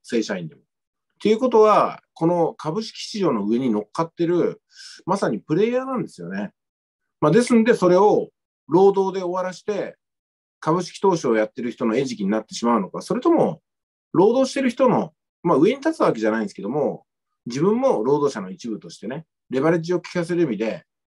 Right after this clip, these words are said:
例えば自分の勤めてる会社の株を買って、自分の働きで自分の会社の株を上げるみたいな考えも、とてもいいと思いますしね。そうすると仕事にも張り合いが出てくると思いますし、なんで頑張らなくちゃいけないのかっていう意味も見えてくるかと思うんですよ。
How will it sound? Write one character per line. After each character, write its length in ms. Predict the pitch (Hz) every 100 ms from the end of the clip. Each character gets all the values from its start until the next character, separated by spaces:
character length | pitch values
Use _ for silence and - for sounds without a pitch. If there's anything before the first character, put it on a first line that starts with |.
| - 160
例 80 | 320
え 20 |
ば 60 |
自 180 | 143 135
分 160 | 180 233
の 80 | 226
勤 220 | - 269
め 80 | 156
て 80 |
る 80 | 110
会 160 | 113 107
社 80 | 104
の 100 | 101
株 240 | 110 113
を 60 | 110
買 120 | 113
っ 20 |
て、 120 | - 110
自 180 | 98
分 160 | 113 117
の 260 | 156 165 _ _ _ _ _
働 320 | - 131 120
き 100 | 160
で 60 | 196
自 180 | 104 107
分 100 | 117
の 80 |
会 160 | 110 110
社 80 | 113
の 80 | 107
株 200 | 107 107
を 40 |
上 140 | 117
げ 80 | 139
る 80 | 214
み 80 | 170
た 100 | 90
い 20 |
な 80 | 85
考 140 | 95 92 90
え 60 |
も、 220 | 85 80 _ _ _
と 100 | -
て 80 | 214
も 80 | 254
い 40 |
い 40 | 190
と 60 |
思 100 | 104
い 40 | 90
ま 100 | 87
す 100 | -
し 120 | 117
ね。 180 | 127 - _ _
そ 140 | 202
う 20 |
す 60 | 214
る 60 | 220
と 160 | 170
仕 140 | - 143
事 180 | 147 147
に 60 |
も 260 | 107 82 - _ _
張 120 | - 120
り 80 |
合 40 | 117
い 20 |
が 100 | 113
出 100 | 120
て 80 | 113
く 80 | 92
る 60 |
と 80 | 85
思 120 | 87
い 40 | 87
ま 100 | 87
す 80 | -
し、 400 | 123 107 80 _ _ _ -
な 140 | 214
ん 80 | 294
で 120 | 170
頑 200 | 117 120
張 100 | 127
ら 60 | 120
な 100 | 107
く 60 | -
ち 80 |
ゃ 40 | 95
い 40 |
け 60 | 98
な 100 | 92
い 20 |
の 80 | 87
か 120 | -
っ 60 | -
て 140 | 101
い 40 |
う 20 | 143
意 40 | 190
味 40 |
も 140 | 113 90
見 140 | 139
え 40 | 113
て 100 | 87
く 100 | 87
る 140 | 85 -
か 140 | -
と 100 | 107
思 160 | 95 87
う 40 |
ん 40 |
で 60 | 78
す 140 | -
よ。 100 | 71